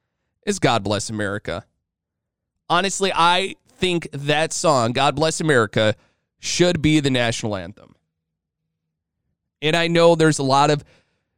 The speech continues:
conversations out there about how we shouldn't do the Pledge of Allegiance or the national anthem as it is because of God mentions in there, and not everyone,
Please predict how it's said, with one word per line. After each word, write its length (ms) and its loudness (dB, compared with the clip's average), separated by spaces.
conversations 800 0
out 240 0
there 240 2
about 220 0
how 120 2
we 100 -2
shouldn't 300 -6
do 140 -6
the 60 -6
Pledge 380 -2
of 80 0
Allegiance 720 -2
or 160 0
the 80 -2
national 400 -2
anthem 360 0
as 260 -2
it 80 -4
is 240 -2
because 440 -4
of 220 -6
God 320 -2
mentions 480 -6
in 120 -6
there, 200 -2
and 80 -4
not 180 -6
everyone, 400 -6